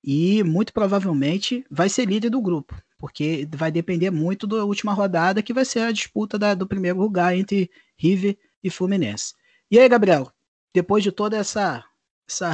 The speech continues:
<laughs> informação aí, o que, que você acha a respeito das classificações de, da dupla Fla-Flu?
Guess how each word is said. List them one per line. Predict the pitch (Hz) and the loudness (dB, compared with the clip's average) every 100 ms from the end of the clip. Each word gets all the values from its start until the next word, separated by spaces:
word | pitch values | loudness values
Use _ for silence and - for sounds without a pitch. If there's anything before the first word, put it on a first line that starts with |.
| 92 | -2
<laughs> | 170 180 | -2 -4
informação | - 190 180 180 - 185 175 | -4 0 0 0 -2 -2 -2
aí, | 165 151 | 0 -2
o | |
que, | 147 185 | -4 -8
que | |
você | 185 180 208 | -6 -4 0
acha | 180 185 | 2 2
a | 170 | 0
respeito | 160 - 165 - | -2 -2 -2 -2
das | 165 | -4
classificações | - 156 - - 147 - 165 | -2 -4 -2 -4 -4 -2 -2
de, | 156 160 | 0 0
da | 147 147 | 0 0
dupla | 156 170 156 | 0 0 0
Fla-Flu? | 165 147 143 110 | 0 0 -2 -4